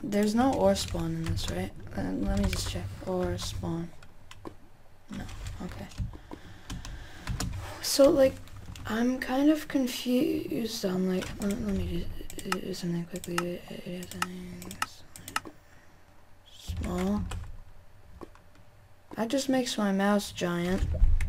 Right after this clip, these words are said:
So I'm gonna change that back. Options, video settings, no-, normal.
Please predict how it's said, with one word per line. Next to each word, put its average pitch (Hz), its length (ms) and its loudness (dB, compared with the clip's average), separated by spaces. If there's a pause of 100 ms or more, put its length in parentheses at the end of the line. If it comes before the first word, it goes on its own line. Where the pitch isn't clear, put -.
(480)
So - 160 -4
I'm 185 120 0
gonna 208 180 4
change 202 340 0
that 180 220 0
back. 180 340 0 (480)
Options, 185 480 -2
video 180 320 0
settings, 180 880 -4
no-, 180 540 -2
normal. 180 300 0